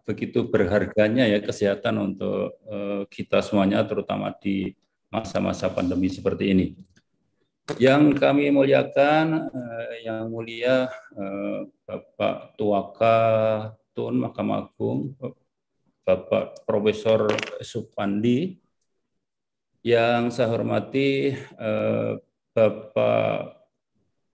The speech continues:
Ketua Pengadilan Tinggi yang hadir pada kesempatan ini, beserta para hakim tingginya yang hadir, kemudian juga kepada,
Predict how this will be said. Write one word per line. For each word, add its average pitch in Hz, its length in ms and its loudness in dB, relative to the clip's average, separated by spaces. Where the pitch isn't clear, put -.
Ketua 120 640 2
Pengadilan 113 560 -2
Tinggi 110 400 0
yang 117 160 4
hadir 107 240 -2
pada 101 240 0
kesempatan 104 560 -4
ini, 120 560 -2
beserta 98 400 -2
para 104 240 2
hakim 101 320 -2
tingginya 98 480 -2
yang 98 160 -4
hadir, 120 400 -2
kemudian 110 560 -2
juga 113 400 0
kepada, - 480 0